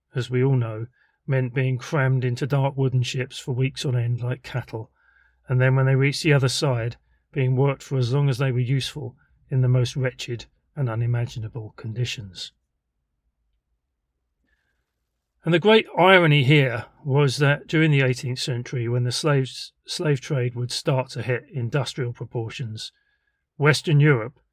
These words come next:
was undergoing a scientific and philosophical revolution that we now refer to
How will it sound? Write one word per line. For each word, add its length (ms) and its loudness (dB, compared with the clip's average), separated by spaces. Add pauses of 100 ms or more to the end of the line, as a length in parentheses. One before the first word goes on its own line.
(180)
was 160 -2
undergoing 540 2
a 40 -2
scientific 800 -2
and 140 -2
philosophical 720 -4
revolution 680 -2 (480)
that 100 -10
we 140 -8
now 240 2
refer 320 -4
to 300 -10